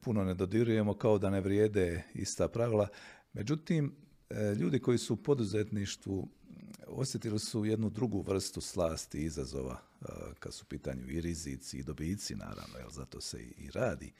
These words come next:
E, mnogi mladi ljudi, pretpostavljam, razmišljaju na ispravan način, ne žele ići u javna poduzeća, u javni sektor raditi, gdje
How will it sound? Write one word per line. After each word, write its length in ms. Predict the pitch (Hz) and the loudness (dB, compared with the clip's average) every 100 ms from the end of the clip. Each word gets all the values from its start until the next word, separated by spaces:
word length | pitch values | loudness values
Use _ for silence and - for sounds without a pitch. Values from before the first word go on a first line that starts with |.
| - - - - - - | -20 -20 -20 -20 -20 -10
E, 260 | - 98 98 | -4 0 2
mnogi 300 | 117 123 120 | 2 4 6
mladi 260 | 123 117 | 6 6
ljudi, 280 | 117 123 107 | 6 6 4
pretpostavljam, 920 | - 107 - 113 - 110 107 107 104 - - - | 0 0 4 4 6 4 6 4 2 -4 -12 -4
razmišljaju 640 | 107 98 101 107 - 98 | 0 2 2 2 2 2
na 100 | 98 | 4
ispravan 460 | 107 - 92 90 90 | 2 4 4 4 4
način, 520 | 95 107 - 107 98 | 2 2 0 0 2
ne 120 | 95 | 2
žele 400 | 95 104 95 90 | 4 4 4 4
ići 260 | 87 - 85 | 2 -2 -4
u 280 | 82 82 | -4 -4
javna 340 | 87 98 95 92 | 2 4 4 2
poduzeća, 720 | - 90 87 92 90 - 87 | -2 -4 0 0 0 0 -2
u 160 | 82 82 | 0 0
javni 340 | 101 104 98 | 2 4 2
sektor 420 | - 104 - 92 | 0 -2 0 -2
raditi, 440 | 87 98 98 - 92 | 2 2 0 -4 -4
gdje 320 | 95 95 | 2 2